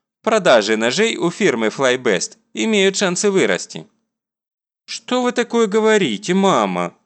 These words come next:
укоризненно произносит Инхе. «Приличной девушке совсем не подобает кидаться ножами. Словно какая-то Агдан. Все сразу поймут, что она воспитывалась где-то в трущобах».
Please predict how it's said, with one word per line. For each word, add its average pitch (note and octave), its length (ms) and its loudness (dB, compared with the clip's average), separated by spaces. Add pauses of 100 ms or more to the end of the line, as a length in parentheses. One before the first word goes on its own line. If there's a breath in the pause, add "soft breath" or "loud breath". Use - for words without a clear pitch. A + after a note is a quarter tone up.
(400)
укоризненно G#2 680 0
произносит F#2+ 640 -2
Инхе. F2+ 420 -4 (440)
«Приличной G#3 560 0
девушке F#3+ 500 -2
совсем G3+ 460 -2
не B2+ 100 -2
подобает F#3+ 640 0
кидаться D#3+ 400 -2
ножами. D3+ 540 -2 (580)
Словно G#3+ 380 0
какая-то G3 640 0 (260)
Агдан. F#3 640 0 (400)
Все B3+ 240 -2
сразу D#3 380 2
поймут, A3+ 380 -2
что F#3 200 0
она A3+ 200 0
воспитывалась F#3 680 0
где-то G3 260 0
в F#3+ 60 -12
трущобах». A2+ 720 -2